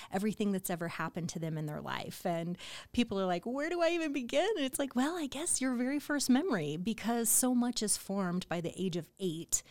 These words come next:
in our personality and the way we think and all of that. So a lot of times people will come in with the attitude of, "Woe is me," or, "This happened to me." And when we get to the root cause of it,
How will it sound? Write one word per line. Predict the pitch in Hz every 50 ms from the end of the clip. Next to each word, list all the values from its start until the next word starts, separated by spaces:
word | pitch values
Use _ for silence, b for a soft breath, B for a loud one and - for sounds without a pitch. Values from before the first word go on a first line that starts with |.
| B B B B B B
in | - 208 202 202
our | 196 190
personality | 190 - - 190 - - 214 196 196 202 220 226 226 226 226 233 226 220
and | 208 190 180
the |
way | 165 175 175 170
we | 165 180 175
think | - - - - 254 202 185 185 - - -
and | 143 156 160 160 160 147
all | - 175 185 180
of | 175 170
that. | 208 226 214 180 - -
So | - - 170 190 185 B B B B B B
a | 214
lot | 240 254
of | 202 -
times | - 202 190 185 - -
people | - - 208 - 214 196
will | 185 175
come | 165 - - - 202 190 190
in | 190 190 185
with | 180 180 -
the | 185 175
attitude | 160 170 175 165 - - 196 180 175
of, | 170 160 160 156 160 - b b b b b b b b
"Woe | 190 202 208 214 214 208
is | 202 185 196
me," | 202 202 196 190 190 185
or, | 170 170 170 165 165 165 139 B B B
"This | 175 208 214 - -
happened | - 190 196 196 - 202 196 190 -
to | - 202
me." | 185 185 196 202 196 190 180 175 175 170 b b b b b b b b b b _ -
And | 208 196 196 202 202 190 -
when | - 190 190 214 208 202 190 190 185 - -
we | 175 185 196
get | 175 185 196 -
to | - 202
the | 175 170
root | 185 - -
cause | - - 202 220 233 208 202 180 -
of | - 170 170 175
it, | 170 165 -